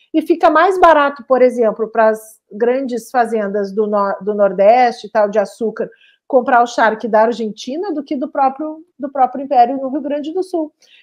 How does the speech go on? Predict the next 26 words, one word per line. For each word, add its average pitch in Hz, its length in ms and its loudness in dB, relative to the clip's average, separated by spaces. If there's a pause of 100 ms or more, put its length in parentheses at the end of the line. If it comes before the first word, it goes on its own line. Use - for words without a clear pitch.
Então, 392 360 0
como 392 240 2
todas 427 560 6
as 285 160 2
guerras, 214 480 2
absolutamente 208 920 0 (220)
todas 233 340 -2
as 170 140 -10
guerras, 180 400 -8 (380)
por 320 120 2
mais 277 280 2
que 262 100 -6
se 247 100 -14
diga 214 300 0
que 226 60 -16
são 214 140 -4
religiosas, 208 600 2
não 254 80 -4
sei 240 140 -2
o - 20 -4
quê, 311 120 -4 (280)
elas 277 320 2
têm 247 120 0
uma 247 140 0
base 226 280 2
pecuniária. 214 600 -6